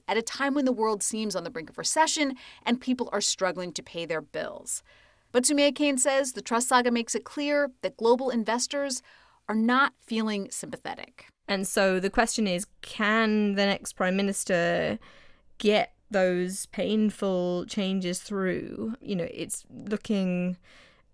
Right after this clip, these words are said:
Speaker 2: very, very uncertain.
Speaker 1: And you, you live in London, right?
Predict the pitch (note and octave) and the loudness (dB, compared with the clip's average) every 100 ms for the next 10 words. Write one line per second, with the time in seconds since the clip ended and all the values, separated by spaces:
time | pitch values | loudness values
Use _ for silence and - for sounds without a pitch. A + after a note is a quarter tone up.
0 | _ - G3+ G#3 G3 F3 F3+ E3 E3+ - | _ -16 0 2 4 2 0 0 0 0
1 | E3 - - G#3+ A3+ D4 D#4 F#4+ F#4 B3 | 0 -2 -6 -8 -2 2 4 4 2 0
2 | D#4+ G4+ B4 G#4 A#3 F3+ D#3+ E3 D3 G3+ | 2 4 2 2 0 -2 -6 -8 -6 -6